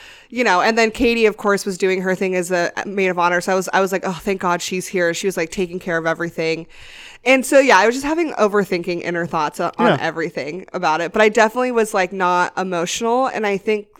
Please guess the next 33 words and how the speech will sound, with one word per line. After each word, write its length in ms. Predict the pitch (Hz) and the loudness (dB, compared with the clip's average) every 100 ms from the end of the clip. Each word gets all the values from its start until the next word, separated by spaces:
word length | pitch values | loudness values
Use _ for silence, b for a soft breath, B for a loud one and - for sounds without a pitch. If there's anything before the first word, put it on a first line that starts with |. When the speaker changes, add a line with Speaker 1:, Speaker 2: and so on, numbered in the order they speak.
| - | -4
Speaker 1:
that, 480 | 190 180 170 - b b b b _ | 0 2 0 -4 b b b b _
like, 460 | 190 190 170 165 - | -4 0 0 -4 -12
looking 400 | 202 196 196 202 | -6 -6 -4 -4
back 400 | 185 175 185 - - - | -2 0 -2 -6 -12 -2
at, 300 | 180 170 - | 0 -2 -4
we, 240 | 190 226 220 | -4 2 2
and 100 | 214 | 2
we 80 | |
talked 300 | 226 220 208 | 0 -2 0
about 160 | 214 170 | -2 -2
maybe 220 | 180 180 180 | -2 -4 -2
doing 240 | 185 175 | -2 -2
an 60 | 147 | -4
episode 460 | 175 185 - 170 | -4 -4 -4 -2
<laughs> 20 | |
where 200 | 175 247 | 0 2
we 120 | 311 247 | 2 0
watch 500 | 220 226 277 - 302 | -2 -2 -2 0 2
our 200 | 269 247 | 4 4
wedding 320 | 208 175 214 | 2 0 -2
video 300 | 214 190 - | -2 2 4
Speaker 2:
Yeah. 240 | 156 139 135 | 6 8 6
Speaker 1:
and 80 | 202 | 4
review 240 | 185 180 | 0 2
it 180 | 220 - | 2 2
and, 100 | 214 | 0
like, 200 | 190 - | -2 0
go 220 | 180 185 | 2 2
through 260 | - 196 196 | 0 0 0
the 120 | 196 | 0
inner 200 | 214 226 | 0 0
thoughts. 320 | 247 262 160 | 0 0 4
Speaker 2:
Yeah. 280 | 156 139 | 6 6